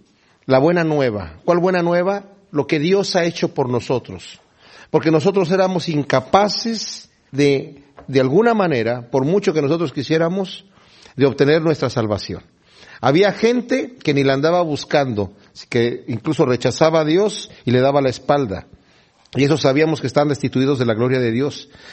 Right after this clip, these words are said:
Pero también el moralista y aún el religioso, el moralista que critica y el me-, religioso que predica,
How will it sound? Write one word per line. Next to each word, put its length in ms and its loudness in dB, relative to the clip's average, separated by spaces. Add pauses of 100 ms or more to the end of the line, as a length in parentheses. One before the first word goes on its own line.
(240)
Pero 180 4
también 300 2
el 80 0
moralista 800 0
y 120 0
aún 240 2
el 100 0
religioso, 720 -2
el 80 -2
moralista 480 0
que 140 -2
critica 520 -2
y 120 0
el 100 0
me-, 420 -2
religioso 440 0
que 100 -2
predica, 640 -2